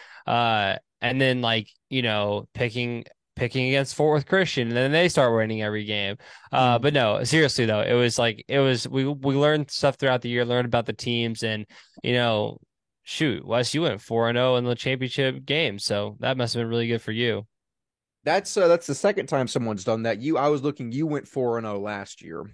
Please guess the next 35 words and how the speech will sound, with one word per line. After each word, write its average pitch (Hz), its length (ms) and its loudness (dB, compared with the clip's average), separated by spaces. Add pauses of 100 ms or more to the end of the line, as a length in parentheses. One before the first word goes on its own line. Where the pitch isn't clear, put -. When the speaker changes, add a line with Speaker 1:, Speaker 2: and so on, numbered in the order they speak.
Speaker 2:
so 101 480 0 (120)
we 143 200 2
always 156 240 4
have 139 160 0
to 123 80 0
have 110 100 -4
someone 107 240 -4
that 101 80 -8
goes 98 180 -4
Speaker 1:
Oh. 101 60 -4
Speaker 2:
undefeated 98 420 -6
in 95 40 -6
Speaker 1:
Hmm. 95 60 -10
Speaker 2:
championship, 95 680 -8 (100)
but, 98 200 -8
you 139 100 -4
know, 98 240 -4
it 123 140 -4
goes 113 280 0
well. 98 280 -4 (480)
Walker 175 280 6
Lott, 151 400 2
for - 140 -4
the 135 80 -2
final 151 240 2
time 139 240 -2
this 131 140 -6
season, 123 320 -2
your 123 120 -2
thoughts 117 400 -4
on 110 140 -8
the 107 160 -8
aggregate 107 480 -6
pick - 180 -4
record? 98 400 -12